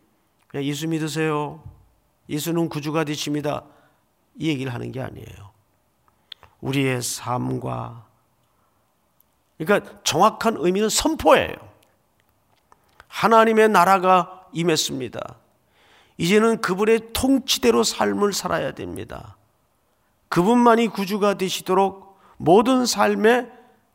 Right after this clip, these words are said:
초점과 관점을 바꿔야 됩니다. 이런 선포예요, 이 전도라는 말은. 캐리구마, 캐리구마. "거기서 전도도 하리니 내가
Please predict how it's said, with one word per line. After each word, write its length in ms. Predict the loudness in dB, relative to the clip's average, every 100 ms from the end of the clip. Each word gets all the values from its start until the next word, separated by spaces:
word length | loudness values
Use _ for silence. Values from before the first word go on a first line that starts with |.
| _
초점과 800 | -4 -2 -2 -2 2 2 2 0
관점을 520 | 0 0 -2 -2 -2
바꿔야 440 | -4 -8 -4 -2 -2
됩니다. 560 | -6 -14 -14 -18 -20 -20 _ _ _ _ _ _
이런 280 | 2 2 0 -6
선포예요, 720 | -4 0 -2 0 0 0 -4
이 120 | -8 -8
전도라는 600 | -6 -4 -2 -4 -4 -8
말은. 240 | -12 -16 -20 _ _ _ _ _ _ _ _ _ _ _ _ _
캐리구마, 480 | -8 -4 -4 -8 -12 -14 _ _ _ _ _ _ _ -14
캐리구마. 540 | -8 -8 -8 -16 -18 _ _ _ _ _ _ _ _ _ _ _ _ _ _ _ _ _ _ _ _ _ _ _ _ _ -20 _ _ _ _ _ _ _ _ _ _ _ _ _ _ _ _ _ _ _
"거기서 560 | 0 4 4 4 2 2
전도도 560 | 2 4 4 4 4
하리니 600 | 2 2 2 0 -2 -6
내가 500 | -2 0 0 -2 -6